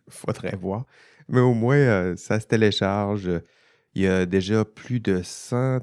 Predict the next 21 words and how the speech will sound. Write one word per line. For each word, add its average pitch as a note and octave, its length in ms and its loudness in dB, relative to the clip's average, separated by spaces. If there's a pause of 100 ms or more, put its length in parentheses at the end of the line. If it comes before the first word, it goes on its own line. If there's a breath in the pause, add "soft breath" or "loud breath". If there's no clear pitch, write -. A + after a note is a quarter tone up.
étudiants G2+ 720 -2 (100)
en F#2 200 -2
classe G2 800 -4
ou F2 100 -4
en F2+ 100 -2
classe F#2 480 -4
Zoom G2 440 -2
en F#2 120 -4
moyenne F#2 520 -2
par - 240 -10
semaine. F#2 560 -6 (800 soft breath)
Euh, F2 300 0 (160)
pour C3 140 2
moi, D#3+ 160 0
c'est, C#3 260 -2
c'est B2 220 -2
du A2+ 60 -6
jamais C3 360 2
vu. A2 160 0
Puis - 100 -12
ça, - 160 -2